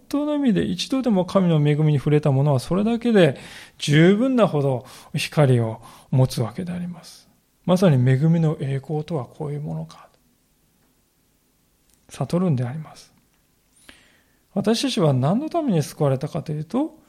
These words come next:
そういう恵みを与えてくださった神を褒めたたえるために救われたのであります。どうでしょうか？本当の意味でそのことを受け取っているでしょうか？ある説教者が、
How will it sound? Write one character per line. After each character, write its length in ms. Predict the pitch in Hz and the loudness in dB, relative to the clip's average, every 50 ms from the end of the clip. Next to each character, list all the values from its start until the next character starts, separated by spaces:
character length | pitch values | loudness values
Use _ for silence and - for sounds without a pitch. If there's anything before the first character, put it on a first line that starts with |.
| _ _ _ _ _ _ _ | _ _ _ _ _ _ _
そ 420 | _ - - - 175 196 226 240 247 | _ -18 -8 -4 -2 0 0 0 0
う 40 | 240 | 0
い 80 | 240 | 0
う 140 | 247 240 240 | 0 0 0
恵 240 | 220 185 175 170 175 185 | 0 0 0 0 0 2
み 140 | 196 196 196 | 2 2 2
を 80 | 190 185 | 2 2
与 160 | 175 185 180 | 2 0 0
え 40 | 175 | 0
て 100 | 180 175 | 0 -2
く 60 | 175 | 0
だ 140 | 175 170 160 | 0 -2 0
さ 120 | 160 160 | -2 -2
っ 40 | 147 | -2
た 140 | - 151 135 | -2 -6 -6
神 420 | - - - - 233 247 226 214 | -6 -8 -6 -4 -2 0 0 2
を 120 | 190 165 156 | 0 0 -2
褒 160 | - - 147 | -2 -4 -2
め 140 | 143 147 147 | -2 -2 -2
た 160 | - 170 175 | -2 -4 -2
た 120 | 175 202 | -2 0
え 100 | 208 202 | 0 0
る 120 | 190 175 165 | 0 -2 -2
た 160 | - 151 147 | -2 -2 0
め 140 | 165 190 202 | 2 2 2
に 240 | 202 175 135 123 - - - - _ _ | 2 2 0 -2 -4 -12 -20 -20 _ _
救 320 | - - - - 147 131 | -20 -20 -14 -10 -6 -4
わ 80 | 127 120 | -4 -4
れ 80 | 123 | -4
た 160 | 120 - 135 | -6 -6 -4
の 120 | 127 135 123 | -4 -2 -4
で 80 | 120 | -4
あ 80 | 117 117 | -6 -10
り 60 | - | -14
ま 160 | 156 151 - | -18 -18 -16
す。 220 | - - - - _ _ _ _ _ _ _ _ _ _ _ _ _ _ _ _ _ _ _ _ _ _ _ _ _ _ _ _ _ _ _ _ _ _ _ - - - - - - - _ _ _ | -18 -20 -20 -20 _ _ _ _ _ _ _ _ _ _ _ _ _ _ _ _ _ _ _ _ _ _ _ _ _ _ _ _ _ _ _ _ _ _ _ -20 -20 -20 -20 -20 -20 -20 _ _ _
ど 120 | 151 165 | 4 4
う 20 | 170 | 6
で 80 | 151 | 4
し 100 | - - | 2 2
ょ 60 | 156 | -4
う 20 | - | -10
か？ 160 | - - - - _ _ _ _ _ _ _ _ _ _ _ _ _ _ _ _ | -10 -16 -20 -20 _ _ _ _ _ _ _ _ _ _ _ _ _ _ _ _
本 200 | - 175 185 196 | 2 2 2 4
当 160 | - 233 240 | 2 2 2
の 80 | 233 240 | 4 4
意 40 | |
味 120 | 226 202 185 | 2 2 2
で 160 | 208 247 262 - - _ _ _ _ _ _ _ _ | 0 0 -2 -4 -12 _ _ _ _ _ _ _ _
そ 140 | - - 160 | -2 0 0
の 60 | 135 | 0
こ 120 | 123 139 | 0 -4
と 100 | 131 151 | -4 -4
を 40 | 131 | -6
受 120 | 120 113 - | -6 -4 -6
け 80 | 147 | -8
取 160 | - 165 170 | -6 -8 -10
っ 40 | 165 | -10
て 160 | - _ - | -10 _ -10
い 100 | 147 - | -10 -8
る 140 | - 135 135 | -6 -6 -6
で 100 | - 151 | -6 -6
し 100 | - - | -8 -10
ょ 60 | - - | -14 -20
う 40 | - | -20
か？ 100 | - - - _ - _ _ _ _ _ _ _ _ _ _ _ _ _ _ - - - _ _ _ _ _ - - - - - - - - - - - - - | -20 -20 -20 _ -20 _ _ _ _ _ _ _ _ _ _ _ _ _ _ -20 -20 -20 _ _ _ _ _ -20 -20 -20 -20 -20 -20 -20 -20 -20 -20 -20 -12 2
あ 100 | - 170 | 4 6
る 100 | 160 151 | 6 6
説 320 | 131 147 - - - 165 156 | 4 0 -6 -4 -2 -2 -2
教 180 | - - 170 156 | 2 2 2 4
者 140 | 131 143 135 | 4 4 4
が、 260 | 156 196 240 - | 4 4 2 0